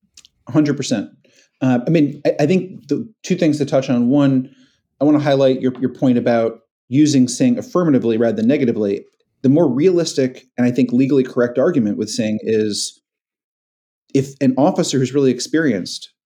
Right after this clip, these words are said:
couldn't get this right, how are we expecting the,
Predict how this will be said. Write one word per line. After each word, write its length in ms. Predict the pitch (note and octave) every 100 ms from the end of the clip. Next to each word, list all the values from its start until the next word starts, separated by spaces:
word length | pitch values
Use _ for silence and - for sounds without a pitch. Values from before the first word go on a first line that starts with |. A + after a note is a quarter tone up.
| -
couldn't 200 | B2+ B2
get 160 | A#2+
this 160 | A#2 -
right, 240 | G#2+ G#2 G2+ _ _ _
how 160 | - C3+
are 40 |
we 80 | C3
expecting 500 | B2+ - A#2+ B2 A#2
the, 400 | A2 A2 G#2 G2+